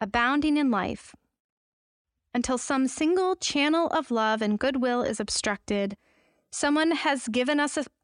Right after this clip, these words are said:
offense or received offense at our hands, and at once life runs low within us. We go languid and devoid of pleasure. We are no longer fully alive because we live by love, not by a consuming and unreasonable affection for any individual,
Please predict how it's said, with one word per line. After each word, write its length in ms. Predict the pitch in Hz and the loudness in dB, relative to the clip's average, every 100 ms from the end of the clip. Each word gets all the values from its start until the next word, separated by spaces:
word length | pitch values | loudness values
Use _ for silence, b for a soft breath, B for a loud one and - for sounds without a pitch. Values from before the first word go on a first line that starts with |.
| - | -4
offense 580 | 269 311 381 - - - | -2 2 2 0 -4 -2
or 80 | 233 | -2
received 420 | 240 - 294 285 | -2 0 0 0
offense 400 | 302 - 277 254 | -2 0 0 0
at 80 | 285 | 0
our 120 | 269 | 0
hands, 500 | 233 285 285 190 196 | 0 0 0 -2 -2
and 100 | 220 | -2
at 100 | 220 | -2
once 360 | 220 269 262 240 | 0 0 0 0
life 260 | 247 262 | 0 0
runs 300 | 247 254 233 | 0 0 0
low 240 | 240 262 302 | 0 2 2
within 280 | 214 - 277 | 0 0 0
us. 380 | 190 - - - _ _ | -2 -6 -12 -18 _ _
We 140 | 240 | -2
go 160 | 254 302 | 0 0
languid 500 | 262 277 370 220 202 | 2 2 0 0 0
and 160 | 208 214 | 0 0
devoid 380 | 208 240 269 | 0 0 0
of 140 | 240 - | -2 -4
pleasure. 480 | 254 262 208 190 180 | -2 0 -2 -4 -4
We 120 | 220 226 | -2 0
are 80 | |
no 160 | 214 202 | 0 0
longer 300 | 214 214 233 | 0 0 -2
fully 300 | 226 226 240 | -2 0 0
alive 520 | 226 226 233 220 190 220 | 0 0 0 0 -2 -4
because 340 | 208 220 - | -4 -4 -6
we 240 | 208 220 | -4 -2
live 540 | 254 302 339 269 - - _ | 0 0 0 0 -4 -16 _
by 100 | 233 | -2
love, 680 | 220 208 269 311 - - - _ _ _ _ _ - | 0 0 2 0 -2 -10 -20 _ _ _ _ _ -4
not 240 | 226 277 | 0 0
by 100 | 339 | 2
a 120 | 311 277 | 2 0
consuming 640 | 240 214 - 240 269 254 | -2 -2 0 2 2 2
and 160 | 196 - | 0 0
unreasonable 680 | 220 214 220 254 277 220 202 | 0 2 0 0 -2 0 -2
affection 520 | 185 233 - - 254 | 0 -2 -2 0 0
for 160 | - 208 | 0 -2
any 280 | 208 208 - | 0 0 0
individual, 720 | 214 190 214 247 214 196 | 0 0 -2 -2 -2 -2